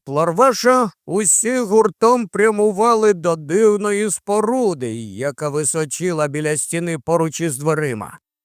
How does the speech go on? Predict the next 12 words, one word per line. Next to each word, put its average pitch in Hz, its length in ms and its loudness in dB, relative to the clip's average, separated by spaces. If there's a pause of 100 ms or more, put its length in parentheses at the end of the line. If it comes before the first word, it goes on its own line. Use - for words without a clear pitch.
Вона 233 380 0 (140)
переливалася 208 800 4
різними 190 500 0
кольорами, 165 720 2 (400)
від 202 240 -4
неї 214 380 2
тхнуло 185 640 0
дивними 160 640 0
запахами, 139 760 0
а 143 220 0
ще 240 340 0
вона 170 380 0